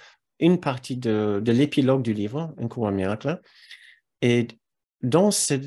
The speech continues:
ce texte que je vais vous lire, euh, vous allez entendre, euh, là où le,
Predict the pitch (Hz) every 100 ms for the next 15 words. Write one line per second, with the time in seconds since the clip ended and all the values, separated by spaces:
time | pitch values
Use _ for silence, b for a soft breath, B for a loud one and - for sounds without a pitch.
0 | - - 143 - 135 - - 117 117 113
1 | 110 107 117 151 - b b b b -
2 | 113 117 - _ 123 123 127 131 131 131
3 | 131 170 220 156 104 113 _ _ _ _
4 | _ - 98 98 - - 127 156 - 127
5 | 120 120 120